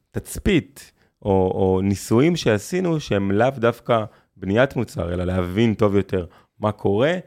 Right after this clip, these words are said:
ולקחנו את זה ואמרנו, "אוקיי, עכשיו איך אפשר מה-, מה-, מהמסקנות הללו, אפשר אולי להתכנס לחברה?" וזה היה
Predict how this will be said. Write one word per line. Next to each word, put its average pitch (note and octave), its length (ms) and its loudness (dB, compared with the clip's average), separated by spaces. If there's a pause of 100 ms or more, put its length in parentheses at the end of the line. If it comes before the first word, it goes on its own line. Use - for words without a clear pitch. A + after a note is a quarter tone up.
(300)
ולקחנו A#2+ 540 0
את A#2 60 -4
זה B2 140 2
ואמרנו, G#2 440 0
"אוקיי, G#2 360 -2
עכשיו A2 320 -2 (380)
איך A2 180 -4
אפשר A#2 400 0
מה-, G2 120 -2 (180)
מה-, F2+ 440 -4 (920)
מהמסקנות G2 760 0
הללו, C3 320 4
אפשר G2+ 200 -2
אולי G2+ 440 2 (460)
להתכנס - 500 -2
לחברה?" G2 560 -2
וזה F2+ 180 0
היה G2 260 2